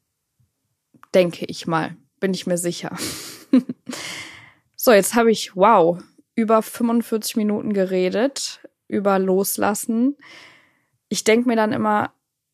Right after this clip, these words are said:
hört man, also hören sich die Leute das bis zum Ende an? Und tatsächlich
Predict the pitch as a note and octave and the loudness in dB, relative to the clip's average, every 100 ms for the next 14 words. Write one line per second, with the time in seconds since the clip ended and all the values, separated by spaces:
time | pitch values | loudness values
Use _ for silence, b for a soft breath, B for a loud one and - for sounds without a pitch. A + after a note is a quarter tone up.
0 | _ _ G#3 G#3+ C4+ B3+ A#3 - G#3 G3 | _ _ -4 -2 -2 -2 -2 -2 -4 -2
1 | G3+ F#3 A3 A#3 A3+ - G#3+ G3 G3+ G#3 | -4 -2 0 0 -6 -8 -2 0 0 -4
2 | - G3+ - G#3+ G3 G3 G3+ G#3+ G#3 G3 | -6 -8 -6 -4 -4 -2 -2 -2 -4 -8
3 | G3+ - G#3 - G3+ G3+ - - | -10 -8 -8 -6 -4 -4 -6 -18